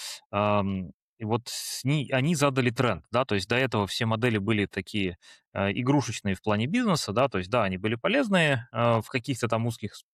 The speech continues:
м, узких направлениях, но бизнесу были не особо интересны. А потом они разработали какую-то модель, в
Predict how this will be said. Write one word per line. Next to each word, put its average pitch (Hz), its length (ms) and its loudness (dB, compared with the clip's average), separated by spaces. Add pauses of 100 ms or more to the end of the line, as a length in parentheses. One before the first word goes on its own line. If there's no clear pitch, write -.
(140)
м, 101 480 -6
узких 117 360 -14
направлениях, 104 580 -2
но 127 300 -2 (280)
бизнесу 127 440 0
были 117 160 2
не 113 80 2
особо 104 300 0
интересны. - 460 -10 (420)
А 104 100 -2
потом 180 460 2
они 123 400 0 (200)
разработали 120 580 2
какую-то 117 380 -2
модель, 120 260 2
в - 120 -20